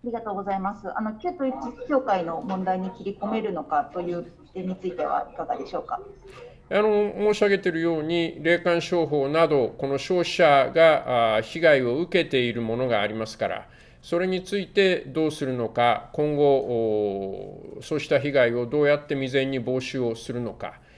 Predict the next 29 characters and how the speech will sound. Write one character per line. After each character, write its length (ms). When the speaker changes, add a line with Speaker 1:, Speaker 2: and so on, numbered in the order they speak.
Speaker 2:
救 180
済 260
を 100
ど 340
う 40
で 140
き 100
る 80
の 80
か、 320
え 100
ー、 40
そ 160
う 40
い 40
う 40
こ 120
と 180
を 20
議 140
論 160
し 100
て 80
い 80
た 100
だ 80
き 120
ま 100
す。 320